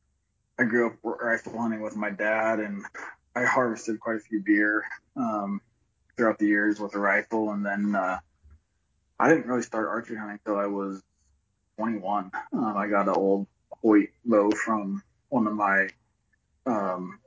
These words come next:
family friends that he'd just given it to me, and, uh, started hunting with that. And from there, I upgraded to different bows throughout the years. And, uh,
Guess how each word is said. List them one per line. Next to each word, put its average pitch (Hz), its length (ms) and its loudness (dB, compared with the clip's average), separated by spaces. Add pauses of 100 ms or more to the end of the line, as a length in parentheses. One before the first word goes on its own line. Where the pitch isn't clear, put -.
(100)
family 107 280 2
friends 104 480 -2
that 101 100 -8
he'd 98 200 -4
just 104 180 -10
given 104 200 0
it - 140 -20
to 107 80 -8
me, 104 160 -4
and, 98 380 -10
uh, 90 240 0 (1300)
started 131 320 8
hunting 127 180 4
with 120 160 6
that. 120 460 4
And 110 320 4 (360)
from 117 200 4
there, 117 280 4
I 110 140 2 (1700)
upgraded 117 500 -6
to 110 80 -16
different 120 320 -14
bows 110 260 -6
throughout 110 320 -8
the 107 80 -4
years. 107 420 -4
And, 107 280 -6
uh, 101 240 2